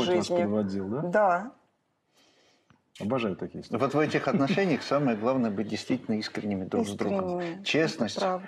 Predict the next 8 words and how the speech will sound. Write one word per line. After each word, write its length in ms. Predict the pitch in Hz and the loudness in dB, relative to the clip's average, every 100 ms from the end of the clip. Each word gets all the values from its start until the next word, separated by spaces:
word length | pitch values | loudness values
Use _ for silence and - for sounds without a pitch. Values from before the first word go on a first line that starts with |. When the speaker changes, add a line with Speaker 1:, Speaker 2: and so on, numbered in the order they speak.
| - | -6
Speaker 2:
правда. 140 | 127 | 0
Speaker 3:
искренность, 840 | 143 - - 104 98 85 - - - - - - | 0 0 -2 -2 -4 -6 -10 -12 -16 -18 -18 -12
верность, 840 | - 101 123 139 113 98 - - - _ - - - - - | -4 0 2 2 2 -2 -6 -14 -18 _ -20 -18 -18 -18 -6
э, 20 | |
Speaker 2:
А 540 | - 104 101 92 - - | 0 2 2 -2 -10 -6
как 120 | 214 | 0
Speaker 3:
любовь, 460 | 113 120 233 285 | 2 4 4 2
Speaker 2:
же? 60 | 226 | 2